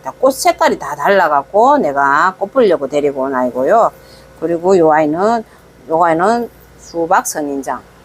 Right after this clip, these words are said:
요거는 수박 선인장이에요. 요거는 수박 선인장이고, 그리고 요 아이는 아까 뭐랬지? 음, 옥,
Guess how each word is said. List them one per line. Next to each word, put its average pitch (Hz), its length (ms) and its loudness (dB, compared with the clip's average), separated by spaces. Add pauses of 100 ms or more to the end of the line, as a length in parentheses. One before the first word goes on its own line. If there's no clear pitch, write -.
(220)
요거는 147 240 -4
수박 156 320 -4
선인장이에요. 131 1000 -2 (440)
요거는 160 240 -2
수박 170 280 -2
선인장이고, 156 920 0 (400)
그리고 165 440 2
요 160 160 4
아이는 170 600 0 (120)
아까 - 200 -8
뭐랬지? 151 760 -6 (140)
음, 139 420 -10 (420)
옥, 202 180 2